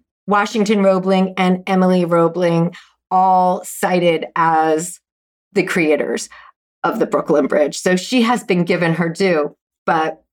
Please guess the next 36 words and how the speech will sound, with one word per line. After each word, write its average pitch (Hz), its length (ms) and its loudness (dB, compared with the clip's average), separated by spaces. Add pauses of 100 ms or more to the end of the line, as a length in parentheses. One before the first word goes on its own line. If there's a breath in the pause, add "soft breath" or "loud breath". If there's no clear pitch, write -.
(240)
it's 185 160 -2
a 208 40 4
huge 208 260 0
story 151 640 0 (480)
behind 143 320 -2
the - 20 -4
story, - 460 -4 (280 soft breath)
right? 170 300 0
We 170 80 0
never 175 260 0
really 208 600 0
know 156 560 0 (560 loud breath)
what's 151 440 -2
going 147 340 0
on. 135 360 0 (200 loud breath)
And 165 140 2
there's 170 220 0
several 185 600 0
other, 196 300 2
I, 185 200 0
I'm 202 140 2
gonna 214 140 2
have 208 180 -2
to 190 60 -2
look, 190 260 0
there's 175 280 -2
other 202 200 0
places 180 440 -2
that - 200 -2
I'm 170 120 2
sure 175 180 -2
we 165 120 0
can 165 180 -4
find 160 560 -4
references 170 580 -4
here. 151 360 0